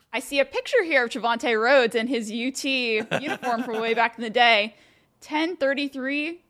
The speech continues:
Speaker 1: twenty seventy-seven. That's what the, the tweet says. So I guess those are his P Rs from,
Speaker 2: Yep.
Speaker 1: from
Speaker 2: He's
Speaker 1: being,
Speaker 2: very
Speaker 1: uh,
Speaker 2: fast at two hundred.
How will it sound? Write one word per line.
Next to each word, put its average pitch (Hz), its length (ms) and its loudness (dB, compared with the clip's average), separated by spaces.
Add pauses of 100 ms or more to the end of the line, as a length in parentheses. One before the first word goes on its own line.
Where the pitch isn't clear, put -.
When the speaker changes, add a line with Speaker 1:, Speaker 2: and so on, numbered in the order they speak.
Speaker 1:
twenty 262 340 -4
seventy-seven. 233 760 -4
That's - 200 -18
what - 180 -16
the, - 260 -16
the - 60 -20
tweet - 240 -18
says. - 240 -14
So 175 80 -8
I 180 60 -8
guess - 160 -10
those 226 220 -4
are 233 80 -6
his 233 140 -8
P 226 180 -8
Rs 202 220 -6
from, 180 180 -10
Speaker 2:
Yep. - 200 -8
Speaker 1:
from 175 280 -20 (280)
Speaker 2:
He's 131 140 -8
Speaker 1:
being, - 60 -6
Speaker 2:
very 131 180 2
Speaker 1:
uh, - 60 -8
Speaker 2:
fast 113 260 -2
at 104 60 -16
two 113 120 -8
hundred. 98 300 -4